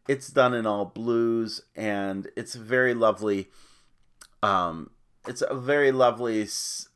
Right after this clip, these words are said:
uh, artistic set of renderings, more akin to what you would see in the nineteen seventies. Now, my biggest disappointment of this is that we recorded our entire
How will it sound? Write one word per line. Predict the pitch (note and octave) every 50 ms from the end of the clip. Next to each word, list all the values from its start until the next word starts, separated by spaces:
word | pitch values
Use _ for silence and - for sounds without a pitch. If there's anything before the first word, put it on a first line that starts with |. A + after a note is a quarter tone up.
| -
uh, | - G2 F#2+ E2+ D#2+ D#2+ D2 B1+ B1 A1+ G1+ G1+ G1+ _ _ _ _ -
artistic | - A2 - - D3+ C3+ - - C#3 B2+ -
set | - - C3+ A2
of | G#2+ F#2 F2+
renderings, | G#2+ G#2+ G#2+ G#2+ G2+ A2+ A2+ G#2+ G#2+ G#2+ G#2+
more | G#2+ A2+ A2+ A2+ A#2 A2+ A2
akin | - - - D3 C3+ B2+ B2 A#2
to | - - - C3+ C3+ C3 B2 B2 B2 B2 - - - - - _ -
what | B2 B2 F#2+ E2
you | A#2 B2 A#2+
would | A2+ A#2 G#2+ -
see | - - B2+ A#2+ A#2+ A#2 - -
in | C3+ C3 B2+
the | B2+ A#2+
nineteen | A#2 A2+ A2+ A#2 G#2+ A#2+ A#2+ A2
seventies. | - - C#3 A#2 G#2+ G2+ F#2 F#2 A#2
Now, | C3 B2 A2+ - - - - - - - -
my | C#3+ C#3+
biggest | C3+ C3+ G3+ G3+ A#3+ A3+ - -
disappointment | D#3 D3 - - D3 A#2+ - C#3 C3 B2+ F2 F#2+ A2+ G#2
of | G2+ F#2 F#2
this | G#2 G2 - -
is | B2 A2 -
that | C3 - F#2
we | A#2 B2 C3+ C3 C#3 D3+ D#3 - - - - - - - _ _ -
recorded | C#3 C3 C3 - - - - A3 G#3+ F#3 C#3+ A#2 G#2+ G2+ G#2 A2 - -
our | - C#3 B2+ B2
entire | A#2+ A#2 A#2 - - - - C#3+ D3+ D#3 E3 E3+ E3 D#3+ D#3+ - - -